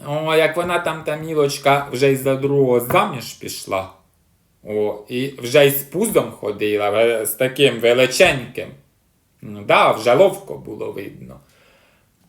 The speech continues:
О, а він все равно до неї їздив.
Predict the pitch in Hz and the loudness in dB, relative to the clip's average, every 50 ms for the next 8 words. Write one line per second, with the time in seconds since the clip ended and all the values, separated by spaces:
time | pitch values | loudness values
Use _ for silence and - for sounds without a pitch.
0 | _ _ - 139 143 - - - - - 508 539 508 466 453 440 427 - - 285 | _ _ -12 -10 -10 -10 -12 -12 -8 0 2 4 6 6 4 4 0 4 4 6
1 | 269 254 220 185 180 180 185 180 - 170 165 156 156 156 151 147 147 147 139 135 | 6 6 4 4 2 2 2 4 4 4 4 4 4 2 2 2 0 -2 -2 0
2 | 135 135 131 127 123 - 123 120 120 - | -2 -2 -2 -4 -4 0 0 0 0 -2